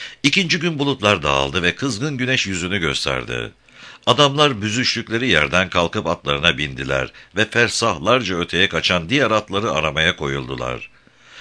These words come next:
Hayvanlardan biri bir çift genç aslanın kurbanı olmuştu. Koca kediler hala avlarının başındaydı.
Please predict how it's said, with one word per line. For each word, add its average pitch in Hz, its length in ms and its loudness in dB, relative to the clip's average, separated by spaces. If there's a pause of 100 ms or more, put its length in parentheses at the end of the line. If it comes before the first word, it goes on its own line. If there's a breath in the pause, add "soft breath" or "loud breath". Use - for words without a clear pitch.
(180 loud breath)
Hayvanlardan 151 840 2
biri 82 240 -2
bir 165 200 0
çift - 280 0
genç 117 280 4
aslanın 101 380 0
kurbanı 80 500 0
olmuştu. 67 680 -4 (420 loud breath)
Koca 78 300 2
kediler 80 380 2
hala 123 360 2
avlarının 104 540 0
başındaydı. 92 800 0